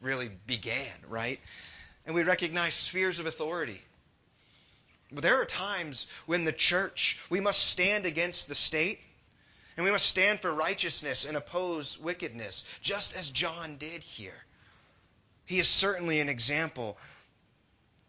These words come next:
of upholding the law of God. And so what's the result?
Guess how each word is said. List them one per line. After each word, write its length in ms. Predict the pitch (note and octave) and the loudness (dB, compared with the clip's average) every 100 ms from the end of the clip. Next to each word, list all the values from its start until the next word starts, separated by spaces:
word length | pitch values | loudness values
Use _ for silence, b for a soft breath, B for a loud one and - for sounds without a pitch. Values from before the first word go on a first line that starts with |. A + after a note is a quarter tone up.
| _ _ _ _ - | _ _ _ _ -6
of 100 | C#3 | -2
upholding 440 | D3 - F3 E3 | 0 2 2 2
the 80 | C#3+ | 0
law 240 | C#3 C#3 | 0 0
of 100 | C3 | 0
God. 340 | A#2 A#2+ A#2+ G2 - _ _ _ _ _ _ _ _ _ _ _ | -2 -6 -6 -12 -18 _ _ _ _ _ _ _ _ _ _ _
And 100 | C#3 | 0
so 120 | C3+ | 2
what's 140 | E3 F3+ | 2 0
the 100 | F#3 | -2
result? 520 | F#3+ A3 G#3+ - - | -2 -2 -4 -10 -12